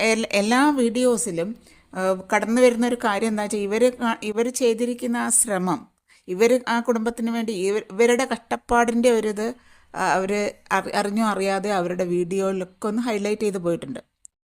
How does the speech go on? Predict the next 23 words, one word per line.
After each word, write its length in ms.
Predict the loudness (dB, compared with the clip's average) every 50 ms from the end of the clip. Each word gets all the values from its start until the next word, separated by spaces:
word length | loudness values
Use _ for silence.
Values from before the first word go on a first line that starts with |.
| _ _ _ _ _ _ _ -8
ആ, 80 | -6 -4 -4 -4 -4 -6 -10 -10 -6
എൻ്റെ 280 | -4 -2 0 2 4 4
അധ്വാനമാണ് 720 | 4 4 2 2 0 0 2 2 0 0 0 0 0 -2 -2 -4 -6 -6
മുന്നിൽ 260 | -6 -4 -2 -2 -2 -2
നിൽക്കുന്നതെന്ന് 680 | -4 -6 -8 -8 -8 -6 -6 -6 -4 -2 -2 -2 -4 -4 _ -4
സൂചിപ്പിക്കുന്ന 540 | -2 -2 -2 -2 -2 -4 -2 -2 -2 -4 -2
തരത്തിലുള്ള 440 | -2 -4 -4 -6 -6 -6 -4 -4 -4
ചില 200 | -2 -2 -2 0 0
സൂ-, 260 | 0 0 0 0 -4 -4 -6
ചെറിയ 260 | -6 -4 -2 0 0
സൂചനകൾ. 500 | 0 0 -2 -2 -2 -4 -4 -4 -6 -8 -8 _ _ _ _ _ _ -16 -14 -14 -14 -14 -18 -20 -20 -20 -20 -20 _ _ -6
അത് 260 | -4 -2 0 2 2 0 0 -4 -10 -16 _ _ 2 4
സ്വന്തം 440 | 4 4 4 2 2 0 2 2 4
ഹസ്ബൻഡിനെ 580 | 4 4 2 2 2 2 2 2 2 2 2 2 0 -2 -2
താഴ്ത്തിക്കെട്ടാൻ 640 | -2 0 0 0 0 -2 -4 -4 -4 -2 0 0 2 2
വേണ്ടി 200 | 2 2 0 -2
പറയുന്നതാണ് 680 | -2 -2 -2 0 0 0 0 -2 -2 -2 -2 -2 -2 -4 -4 -6 _ _ -20 -20 _ _ _ -4
എന്ന് 200 | 0 2 2 2
വേണമെങ്കിലും 420 | 4 2 2 2 2 0 0 2 2
പറയാം. 300 | 0 0 -2 -4 -6 -10 _ _ _ _ _ _ _ _ _ _ _ _ -6
റിയാക്ഷൻ 520 | -2 0 2 4 4 4 4 2 0 0 0 0
വീഡിയോസ് 400 | 0 0 0 0 0 0 0 0
ചെയ്യുന്ന 380 | 2 2 2 2 2 0 0